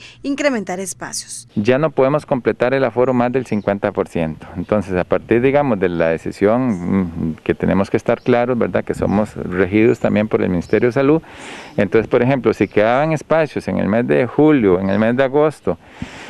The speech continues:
Speaker 2: por encima, digamos, del cincuenta por ciento, ya eso no se pueden vender. Pero si hay un caso en alguna semana donde tengamos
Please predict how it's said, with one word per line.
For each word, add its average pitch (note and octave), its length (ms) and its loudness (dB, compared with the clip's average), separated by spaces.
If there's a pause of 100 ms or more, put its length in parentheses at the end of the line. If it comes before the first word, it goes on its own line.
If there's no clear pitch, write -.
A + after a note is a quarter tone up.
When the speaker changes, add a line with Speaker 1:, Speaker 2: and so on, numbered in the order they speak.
(420)
Speaker 2:
por A2 160 4
encima, C3 480 2
digamos, D3 480 2
del F2 200 -2
cincuenta A2 480 -2
por C3+ 160 -2
ciento, C3+ 280 0
ya G#2+ 300 2
eso C3+ 240 0
no G#2 160 2
se A2 120 -2
pueden F2+ 300 0
vender. D#2+ 420 -2 (100)
Pero B2 220 2
si - 120 -2
hay C3+ 140 2
un E3 120 0
caso D#3+ 440 -2
en G2+ 100 0
alguna A2 340 0
semana C#3+ 420 0
donde F2+ 240 0
tengamos G#2 580 0